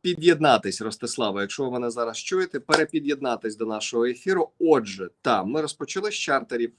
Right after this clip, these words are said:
друзі. Зараз, я думаю, Ростислав Балабан і зі звуком, зокрема, до нас повернеться, для того, аби ми продовжили наше спілкування, тому що хештегів у нас ще багато попереду, і обов'язково, я думаю, нам вдасться в найближчі хвилини цього ефіру їх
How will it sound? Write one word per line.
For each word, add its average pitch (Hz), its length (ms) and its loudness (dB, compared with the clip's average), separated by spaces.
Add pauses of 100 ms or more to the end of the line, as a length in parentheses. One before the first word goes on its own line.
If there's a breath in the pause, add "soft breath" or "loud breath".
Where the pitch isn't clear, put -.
(160)
друзі. 120 440 -6
Зараз, 131 420 -6
я 113 60 -12
думаю, 117 300 -6
Ростислав 117 500 -8
Балабан 113 520 -6
і 113 120 -8
зі 107 160 -8
звуком, 107 480 -6
зокрема, 107 360 -10
до 110 120 -14
нас 107 180 -14
повернеться, 123 680 -8 (680 loud breath)
для 107 180 -6
того, 131 220 -4
аби 117 100 -4
ми 113 160 -2
продовжили 117 520 -4
наше 107 300 -6
спілкування, 87 580 -8
тому 107 200 -8
що 120 160 -8
хештегів 92 540 -6
у - 20 -8
нас 87 160 -10
ще - 160 -8
багато 98 400 -6
попереду, 120 560 -4 (500 soft breath)
і 127 580 2
обов'язково, 117 760 -2
я 113 100 0
думаю, 117 320 -6
нам 113 180 -2
вдасться 120 480 -4
в 110 40 -4
найближчі 107 600 -4
хвилини 110 460 -6
цього 107 320 -6
ефіру 131 440 -4
їх 110 320 -6